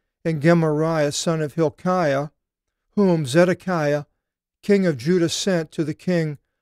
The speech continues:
of Babylon. Uh, so the king Zedekiah is sending men to Nebuchadnezzar, and they are taking this letter of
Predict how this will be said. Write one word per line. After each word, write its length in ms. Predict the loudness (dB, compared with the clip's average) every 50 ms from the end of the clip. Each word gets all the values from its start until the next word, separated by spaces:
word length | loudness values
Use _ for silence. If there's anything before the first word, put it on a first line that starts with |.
| _ -6
of 180 | -6 -4 -2 2
Babylon. 760 | 2 4 4 4 2 0 -4 -4 -4 -6 -6 -8 -10 -12 _ _ _ _ _ _ _ _ _ _ _ -12
Uh, 240 | -10 -10 -10 -10 -12 -16 _ _ _ _ _ _ _ _ -14
so 400 | -10 -2 2 4 4 4 2 -2 _ _ _ _ _ _ _ _ _ _ _ -12
the 360 | -2 2 4 4 4 4 2 -2 -6
king 440 | 0 2 2 2 2 0 -2 -6 -8 -10 -8
Zedekiah 840 | 0 2 2 2 2 0 -2 -2 0 0 2 2 0 -2 -4 -6 -12 _ _ _ _ -8
is 140 | -6 -6 -6
sending 440 | -2 0 0 0 0 0 -2 -2 -2
men 280 | 0 0 0 0 -2 -6 _ _ _ _ _ _ _ _ -4
to 360 | 2 4 4 4 4 0 -4 _ _ _
Nebuchadnezzar, 1080 | -4 2 2 2 2 0 -4 -4 -2 -4 -4 -2 0 0 2 2 2 2 0 -2 -2 -4 _ _ _ _ _ _ _ _ _ -4
and 420 | -2 0 0 0 0 -2 -6 -12 _ _ _ _ _ _ _ _ _ _ _ _ _ -10
they 240 | -2 2 2 4 4
are 120 | 4 2
taking 480 | -2 0 0 0 0 0 -2 -6 -6 -4
this 240 | -4 -6 -6 -6 -4
letter 440 | -2 0 0 0 0 -2 -4 -6 _ _ _ _ _ _ _ _ _
of 460 | -2 2 2 4 4 2 0 -6 _